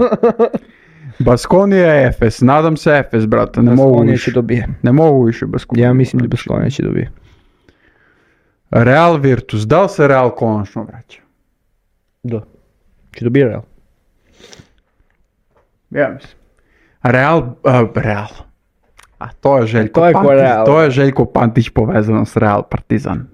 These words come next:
Speaker 1: To sam iskoristio. Nikad ne podcenjuj srce kraljevskog kluba. Je li tako nešto? Nikad ne
Speaker 2: Šampion.
Speaker 1: podcenj-, nikad ne podcenjuj kraljevski klub. Ne srce, bez srca.
Speaker 2: Nije li
Speaker 1: Tako govori.
Speaker 2: srce šampiona?
Speaker 1: Ne, on govori, Željko
Speaker 2: Real
Speaker 1: govori.
Speaker 2: Madrid.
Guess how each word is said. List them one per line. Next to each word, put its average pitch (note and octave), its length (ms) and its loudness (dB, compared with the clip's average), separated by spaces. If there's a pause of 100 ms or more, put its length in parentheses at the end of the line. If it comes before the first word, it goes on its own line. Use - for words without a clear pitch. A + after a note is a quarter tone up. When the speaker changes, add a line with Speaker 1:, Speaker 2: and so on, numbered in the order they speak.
(120)
Speaker 1:
To A2+ 120 2
sam A#2 220 -4
iskoristio. - 640 -10 (840)
Nikad C#3+ 340 2
ne B2+ 80 2
podcenjuj B2 460 0
srce - 340 -4
kraljevskog - 520 -4
kluba. - 260 -6 (720)
Je A2+ 120 0
li G#2 120 -4
tako - 360 -10
nešto? - 240 -6
Nikad B2+ 240 2
ne G#3 60 0
Speaker 2:
Šampion. B2+ 220 2
Speaker 1:
podcenj-, B2+ 340 2
nikad D#3+ 300 -6
ne C3+ 100 -4
podcenjuj B2+ 480 0
kraljevski - 460 -6
klub. - 260 -8
Ne A2+ 160 -2
srce, - 320 -12
bez A2 160 -4
srca. - 340 -20 (560)
Speaker 2:
Nije A2+ 260 0
li A2+ 120 0 (460)
Speaker 1:
Tako A2+ 280 -4
govori. - 320 -14
Speaker 2:
srce A2+ 380 -4
šampiona? G2+ 580 -6 (260)
Speaker 1:
Ne, A2+ 300 -2
on A2 160 0
govori, G#2+ 380 -4 (140)
Željko A2+ 300 -12
Speaker 2:
Real G#2+ 220 0
Speaker 1:
govori. G#2 140 0
Speaker 2:
Madrid. F#2 400 -4